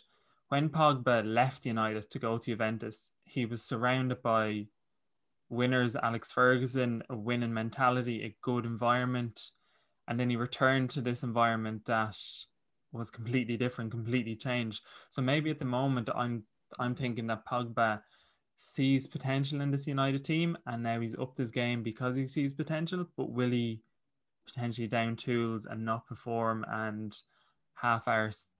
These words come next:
performances next season if he decides to stay and he wants to stay, but things are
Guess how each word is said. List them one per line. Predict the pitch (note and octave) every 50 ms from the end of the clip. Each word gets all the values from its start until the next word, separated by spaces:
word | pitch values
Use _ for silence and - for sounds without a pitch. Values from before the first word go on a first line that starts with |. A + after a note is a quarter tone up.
| _ _
performances | B2 A2 - - A#2+ A#2 A2+ A2+ A2+ G#2+ - A#2+ A2 A2 G#2 G#2 - - - - _
next | C#3 A#2+ A#2 A#2+ - - -
season | C3 A#2+ A2+ G#2 A2 A2+ A2 -
if | - B2+ A#2+ A2+ - - - - - - _ _ _ _ _ _ _ _ _ _ _ _ _ _ _ _ _ _ _ -
he | - C#3+ C3
decides | - C3 - - C3 B2 B2 B2+ B2 - -
to | - A2+
stay | - - C3 A#2 A2+
and | A2+ A2
he | A2
wants | G#2+ A2 A2+ A#2 B2+ C3+ - -
to | C#3
stay, | C#3 - D3+ D3 D3+ D3+ D3
but | C#3 C#3+ - A#2+ A2+ A2 - - - - - - _ _ _ _ _ _ _ _ _ _ _ _ _ _ _ _ _ _ _
things | - - C3+ B2+ B2 A#2+ A#2 A2
are | A#2 A2+ A2 G#2+ G#2+ G#2 -